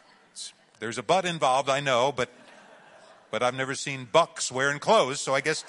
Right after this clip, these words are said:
they get buck naked, butt naked, whatever. They were thrown buck, butt, butt naked out into the streets by the demon. So they would not say, "Yeah, the, the, the, the enemy doesn't have any teeth." They'd say, "No, he's got some teeth, and you don't, you don't mess with him unless you're submitted to God."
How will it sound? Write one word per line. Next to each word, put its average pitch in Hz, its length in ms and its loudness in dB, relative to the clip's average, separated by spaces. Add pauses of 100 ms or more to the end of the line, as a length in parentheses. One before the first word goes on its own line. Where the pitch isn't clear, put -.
(240)
they 156 80 -2
get 170 300 -2
buck 185 240 6
naked, 170 360 -4
butt 156 220 0
naked, 160 260 -2
whatever. 160 360 0
They 170 80 0
were 170 140 0
thrown 175 260 0
buck, 165 160 2 (240)
butt, 208 160 2 (120)
butt 214 200 0 (120)
naked 170 340 -4 (280)
out 185 220 4
into 190 260 -4
the 151 140 -2
streets 240 440 -4
by 185 220 2
the 170 140 -2
demon. 151 380 -4 (260)
So 180 240 -2
they 220 180 0
would 240 160 -2
not 190 300 -2
say, 175 240 -2
"Yeah, 190 320 -2
the, 127 140 -10 (240)
the, 120 120 -8 (200)
the, 151 420 -4
the 220 180 -8
enemy 226 240 -4
doesn't 135 260 -2
have 123 140 0
any 110 200 -2
teeth." 127 360 -6
They'd 147 180 -6
say, 147 140 -4
"No, 139 200 -2
he's 156 160 -6
got 147 220 -2
some 135 160 -10
teeth, 107 300 -8
and 117 180 -4
you 127 140 -4
don't, 143 220 -2 (260)
you 131 100 -2
don't 170 220 -2
mess 160 300 -2
with 139 140 -4
him 127 160 -6
unless 127 340 -6
you're 156 80 -10
submitted 131 520 -10
to 190 60 -10
God." 262 420 -12